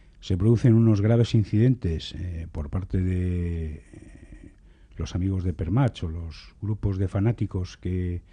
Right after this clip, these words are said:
todos vimos, al menos, eh, a través de la cadena pública, eh, que provocaban actos vandálicos, mientras todo el mundo mira, parece, pa-, al parecer, a la actuación de la Ertzaintza, parece que nadie,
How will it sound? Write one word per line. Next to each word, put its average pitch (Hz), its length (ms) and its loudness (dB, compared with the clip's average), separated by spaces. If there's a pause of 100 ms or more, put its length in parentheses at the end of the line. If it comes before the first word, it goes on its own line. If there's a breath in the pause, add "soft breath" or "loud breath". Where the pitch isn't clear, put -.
(280 soft breath)
todos 92 360 -4
vimos, 104 340 0
al 78 160 -6
menos, 92 500 -4
eh, 82 300 -8
a - 20 -10
través 87 380 -6
de 87 160 -6
la 85 300 -8
cadena 90 340 -4
pública, 101 460 -2 (560 loud breath)
eh, 85 480 -6
que 85 100 -6
provocaban 90 1000 2
actos 95 520 -2
vandálicos, 117 600 2 (360 loud breath)
mientras 92 420 -6
todo 110 300 4
el 110 60 6
mundo 117 360 4
mira, 113 300 2
parece, 90 440 -4 (160)
pa-, 78 180 -6
al 82 100 -6
parecer, 80 540 -2 (380 loud breath)
a 82 100 -2
la 85 80 -2
actuación 92 400 -4
de 98 80 0
la 98 60 0
Ertzaintza, 113 460 -2
parece 107 300 -2
que - 100 -2
nadie, 117 400 2